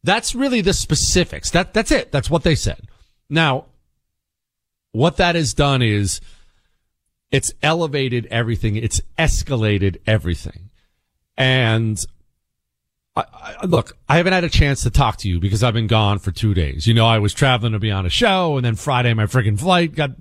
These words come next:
sent to Atlanta. It just, it doesn't matter, but I haven't been here for two days. So we haven't had a chance to sit down and actually discuss what's happening,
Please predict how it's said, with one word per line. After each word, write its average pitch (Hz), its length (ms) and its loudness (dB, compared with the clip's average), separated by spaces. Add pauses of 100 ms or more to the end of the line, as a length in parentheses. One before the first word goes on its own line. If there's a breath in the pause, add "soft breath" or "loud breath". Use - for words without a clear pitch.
(140)
sent 151 300 2
to 117 160 4
Atlanta. 143 460 4
It 135 60 0
just, 120 240 -2
it 131 100 2
doesn't 120 240 4
matter, 107 180 4
but 110 120 0 (340 loud breath)
I 175 80 4
haven't 175 160 0
been 170 100 2
here 151 120 0
for 123 100 -4
two 135 160 0
days. 117 300 0 (400 loud breath)
So - 160 0
we 143 140 2
haven't 170 260 2
had 175 140 0
a 170 40 2
chance 139 420 0
to 135 80 0
sit 131 240 -2
down 123 280 2
and 117 100 -2
actually 117 360 0
discuss 117 600 0 (380 soft breath)
what's 131 380 2
happening, 120 640 0